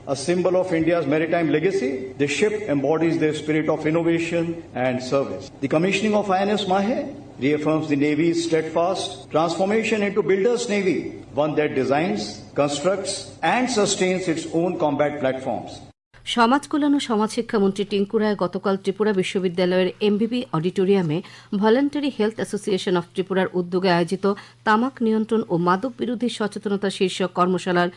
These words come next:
Speaker 2: উদ্বোধন করেন। কর্মশালায় তিনি যুব সমাজকে তামাক ও মাদকমুক্ত সুস্থ ভবিষ্যতের পথে এগিয়ে নিয়ে যেতে বিশেষ ভূমিকা পালন করার আহ্বান জানান। তিনি বলেন, রাজ্য সরকার তামাকমুক্ত ত্রিপুরা গড়ে তুলতে নিরলসভাবে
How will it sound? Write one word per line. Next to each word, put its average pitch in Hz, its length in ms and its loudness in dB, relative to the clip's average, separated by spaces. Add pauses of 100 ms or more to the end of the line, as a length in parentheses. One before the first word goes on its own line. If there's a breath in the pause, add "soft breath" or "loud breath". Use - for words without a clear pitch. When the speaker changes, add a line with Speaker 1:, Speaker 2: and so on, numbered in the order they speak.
(160 loud breath)
Speaker 2:
উদ্বোধন 175 440 -2
করেন। 156 260 -2 (380 loud breath)
কর্মশালায় 294 520 0
তিনি 302 140 0
যুব 226 180 0
সমাজকে 208 420 -4 (120)
তামাক 214 340 0 (100)
ও 170 60 0 (120)
মাদকমুক্ত 240 580 -2
সুস্থ 220 300 -4 (140)
ভবিষ্যতের 202 500 -2
পথে 190 300 -2 (320 loud breath)
এগিয়ে 220 380 4
নিয়ে 208 200 4
যেতে 196 220 -2 (120)
বিশেষ 226 280 -4
ভূমিকা 190 320 -2
পালন 185 300 2
করার 180 280 -2 (220 loud breath)
আহ্বান 185 400 2
জানান। 156 280 -2 (320 soft breath)
তিনি 254 180 0
বলেন, 202 260 0 (300 loud breath)
রাজ্য 220 320 2
সরকার 294 340 -4 (100)
তামাকমুক্ত 233 540 -4 (120)
ত্রিপুরা 190 300 -2
গড়ে 190 260 2
তুলতে 208 260 0
নিরলসভাবে 196 720 0